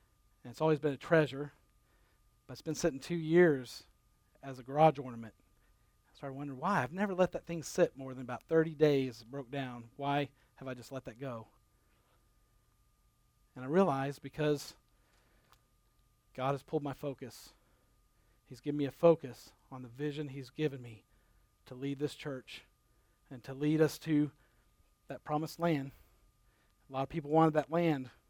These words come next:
wanted us to sell it. And even the Assemblies of God, when we didn't build for a while, they're like, "Hey, we have other churches." They'd gifted that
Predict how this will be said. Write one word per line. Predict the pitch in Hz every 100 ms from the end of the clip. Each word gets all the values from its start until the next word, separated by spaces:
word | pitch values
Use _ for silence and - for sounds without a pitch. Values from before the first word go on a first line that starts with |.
| _ _ -
wanted | 135 139
us | -
to |
sell | 139 170 165
it. | 147 - _ _ _ _ _ _ _ _ _ _ _ _ _ _ _
And | 127
even | 151 165
the | 160
Assemblies | - 180 160
of |
God, | 151 170
when | 156
we | 147
didn't | 151 139
build | 156 175 160
for |
a | 147
while, | 139 139
they're | 143
like, | 135 131
"Hey, | 151
we | 156
have | 147 143
other | 143
churches." | - 165 156 131 - _ _
They'd | - 131
gifted | 135 175 156 131
that | 131